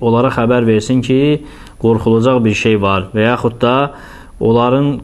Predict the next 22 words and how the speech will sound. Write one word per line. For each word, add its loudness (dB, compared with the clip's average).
qorxduğu 0
bir 2
şey 0
var 2
və 2
ya 0
üzərlərinə 0
nəsə -2
gəlir. 0
Və 4
buyurur 4
ki, 0
müəllif, 2
və 4
bu 2
da 0
çox 0
vaxtı 0
nəzarətçilərin 0
işidir. -6
Və 2
ya 2